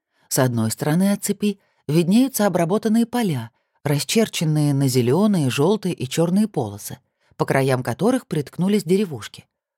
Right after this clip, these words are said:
А вот с другой... с другой, вплоть до самого горизонта, тянется пустыня.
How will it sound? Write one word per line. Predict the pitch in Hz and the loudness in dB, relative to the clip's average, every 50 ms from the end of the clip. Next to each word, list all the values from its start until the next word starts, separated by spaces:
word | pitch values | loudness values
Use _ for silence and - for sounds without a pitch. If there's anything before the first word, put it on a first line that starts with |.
| _ _ _ | _ _ _
А | - 113 113 | -6 -6 -4
вот | 110 120 113 - | -4 -4 -4 -4
с | 113 | -4
другой... | 107 110 107 104 113 151 208 233 185 110 - _ _ _ _ _ _ _ _ _ _ _ _ _ _ _ | -2 -2 -2 -2 -2 -2 -2 -2 -4 -6 -10 _ _ _ _ _ _ _ _ _ _ _ _ _ _ _
с | - 127 | -8 -6
другой, | 123 131 135 131 123 123 147 196 233 185 123 | -2 0 0 0 0 0 0 0 0 0 -2
вплоть | - - - 135 151 170 160 | -6 -6 -2 0 0 2 2
до | 147 147 139 | 0 -2 -2
самого | - 180 185 175 165 151 151 | 0 0 0 0 0 0 0
горизонта, | 139 143 139 139 156 175 233 254 240 - 123 107 - _ _ _ _ _ _ | 0 2 0 0 2 2 2 2 2 0 -4 -8 -10 _ _ _ _ _ _
тянется | - 180 196 220 226 - - 214 | 0 2 2 2 2 0 -2 -4
пустыня. | 208 - 233 - - - 156 120 107 92 - - | -4 -4 -6 -6 -4 -6 -6 -8 -6 -10 -16 -20